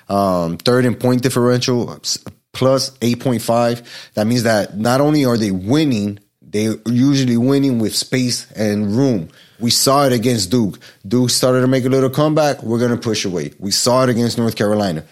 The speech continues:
North Carolina started to make a little second run in the, in the second half.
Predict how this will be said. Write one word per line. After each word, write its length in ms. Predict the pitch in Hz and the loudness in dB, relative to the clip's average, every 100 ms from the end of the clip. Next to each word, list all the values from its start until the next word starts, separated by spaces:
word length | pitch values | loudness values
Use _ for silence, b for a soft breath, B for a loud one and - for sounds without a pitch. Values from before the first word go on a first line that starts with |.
| b | b
North 240 | 101 117 - | -6 -4 -2
Carolina 420 | 120 117 123 123 | 0 2 2 0
started 200 | 113 123 | 0 0
to 40 | |
make 140 | 127 123 | 0 0
a 60 | |
little 180 | 127 120 | 0 0
second 380 | 120 123 120 120 | 0 -2 0 0
run 200 | 139 139 | 2 2
in 120 | 135 | 0
the, 200 | 131 127 | -2 -2
in 120 | 117 | -4
the 60 | 113 | -2
second 240 | 127 117 | -2 -2
half. 500 | 120 147 156 - - | 0 0 -2 -8 -20